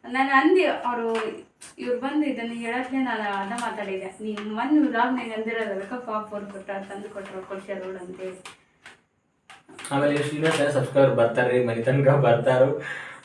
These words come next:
Speaker 2: ಒಳಗೆ ಬರಂಗಿಲ್ಲ ಮಾತಾಡ್ತಾರು, ಹಿಂಗೆ ಹೋಗ್ತಾರು. ಯಾಕಂತ ಗೊತ್ತಿಲ್ಲ. ಇನ್ನು
Speaker 1: ಅಂಗ್-, ಅಂಗಡಿ ಕಡೆ ಜಾಸ್ತಿ ಬರ್ತಾರ ಅನ್ಸುತ್ತೆ.
Speaker 2: ಡೈಲಿ
Speaker 1: ಮನೆ, ಮನೆಗೆ ಏನಿಲ್ಲ.
Speaker 2: ಒಬ್-,
Speaker 1: ಅಂಗಡಿ ಬರ್-
Speaker 2: ಒಬ್ರಿಂದ ಇಬ್ರು ಅಂತ ಕಾಣ್-, ಡೈಲಿ ಬಂದು ಮಾತಾಡೇ ಮಾತಾಡ್ತಾರೆ. ಇದ್ರ ವಿಡಿಯೋ ಬೇಕಂತ ಮಾತಾಡೇ ಮಾತಾಡ್ತಿರ್ತಾರೆ.
Speaker 1: ಹ್ಮ್.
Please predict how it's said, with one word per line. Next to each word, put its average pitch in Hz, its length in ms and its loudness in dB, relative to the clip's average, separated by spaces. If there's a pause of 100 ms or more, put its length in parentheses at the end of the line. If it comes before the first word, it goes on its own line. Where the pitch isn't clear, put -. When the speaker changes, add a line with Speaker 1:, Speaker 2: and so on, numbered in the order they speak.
(120)
Speaker 2:
ಒಳಗೆ 143 320 4
ಬರಂಗಿಲ್ಲ 143 400 6
ಮಾತಾಡ್ತಾರು, 127 560 2
ಹಿಂಗೆ 127 380 2
ಹೋಗ್ತಾರು. 123 760 -2 (400)
ಯಾಕಂತ 131 480 0
ಗೊತ್ತಿಲ್ಲ. 123 580 2
ಇನ್ನು 117 200 -8
Speaker 1:
ಅಂಗ್-, 110 1160 -6
ಅಂಗಡಿ 269 280 0
ಕಡೆ 277 180 -4
ಜಾಸ್ತಿ 240 300 -8
ಬರ್ತಾರ 214 300 -8
ಅನ್ಸುತ್ತೆ. 202 500 -2
Speaker 2:
ಡೈಲಿ 269 240 6
Speaker 1:
ಮನೆ, - 60 -4
ಮನೆಗೆ 226 540 -8
ಏನಿಲ್ಲ. 185 440 -8 (640)
Speaker 2:
ಒಬ್-, - 200 2
Speaker 1:
ಅಂಗಡಿ - 120 -6
ಬರ್- - 600 -12
Speaker 2:
ಒಬ್ರಿಂದ 135 400 2
ಇಬ್ರು 127 280 2
ಅಂತ 123 160 -2
ಕಾಣ್-, 113 400 -2
ಡೈಲಿ 107 280 -2
ಬಂದು 104 300 -6
ಮಾತಾಡೇ 95 400 -8
ಮಾತಾಡ್ತಾರೆ. 98 440 -10
ಇದ್ರ 95 120 -12
ವಿಡಿಯೋ 101 260 -4
ಬೇಕಂತ 107 300 -8
ಮಾತಾಡೇ 107 320 -8
ಮಾತಾಡ್ತಿರ್ತಾರೆ. - 680 -10
Speaker 1:
ಹ್ಮ್. 220 580 -10